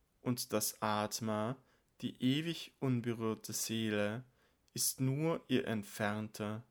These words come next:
Zuschauer. In der Bhagavad Gita wird die Seele als der Kshetrajna, der Kenner des Feldes, bezeichnet.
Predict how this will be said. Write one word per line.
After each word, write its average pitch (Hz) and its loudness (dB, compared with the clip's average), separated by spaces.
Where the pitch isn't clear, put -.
Zuschauer. 101 -4
In 147 2
der 147 8
Bhagavad 160 6
Gita 120 0
wird 123 2
die 123 -4
Seele 117 0
als 117 2
der 110 2
Kshetrajna, 127 0
der 110 0
Kenner 143 0
des - 0
Feldes, 107 -2
bezeichnet. 110 -2